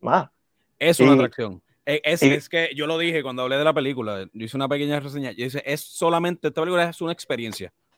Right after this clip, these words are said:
Speaker 1: Sí,
Speaker 2: Ujú. Es una
Speaker 1: hay que
Speaker 2: experiencia,
Speaker 1: verla,
Speaker 2: es
Speaker 1: y
Speaker 2: una
Speaker 1: es buena.
Speaker 2: experiencia, es una experiencia compartida pal-, para los fanáticos del M C U, la viste en el cine con otro corillo, cool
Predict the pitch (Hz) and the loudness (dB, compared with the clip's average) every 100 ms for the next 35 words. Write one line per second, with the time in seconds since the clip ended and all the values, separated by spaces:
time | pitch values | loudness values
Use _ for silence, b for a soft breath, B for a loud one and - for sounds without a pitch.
0 | _ _ 131 110 110 - - 110 120 117 | _ _ -4 0 -2 -4 -6 -2 2 6
1 | 180 208 175 202 101 - _ _ - - | 10 10 10 6 4 2 _ _ 2 6
2 | 123 175 185 101 185 175 170 135 143 147 | 8 10 8 4 4 4 4 2 -4 -6
3 | - 160 165 160 139 147 143 - 147 147 | -4 -4 0 0 0 -6 -4 -4 -4 -4
4 | 202 170 160 165 _ _ _ _ _ _ | -2 0 -2 -6 _ _ _ _ _ _
5 | - 117 104 117 113 120 110 120 120 135 | -12 -12 -10 -8 -8 -6 -6 -6 -6 -6
6 | 135 - 160 196 226 _ _ 104 107 131 | -6 -4 0 0 -2 _ _ -10 -8 -8
7 | 131 143 135 139 139 143 147 185 190 160 | -8 -8 -8 -8 -6 -2 0 0 2 0
8 | 175 _ _ _ 151 156 156 | 0 _ _ _ 0 0 0